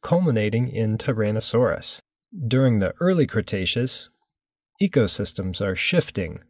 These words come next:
with the explosion of flowering plants. Theropods also begin to take advantage of this new source of nutrition, evolving herbivorous forms to compete with the other suborders of dinosaurs,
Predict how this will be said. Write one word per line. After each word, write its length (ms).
with 220
the 120
explosion 720
of 200
flowering 640
plants. 600
Theropods 680
also 380
begin 360
to 100
take 260
advantage 480
of 220
this 240
new 280
source 440
of 100
nutrition, 680
evolving 460
herbivorous 760
forms 460
to 120
compete 500
with 220
the 180
other 200
suborders 560
of 100
dinosaurs, 760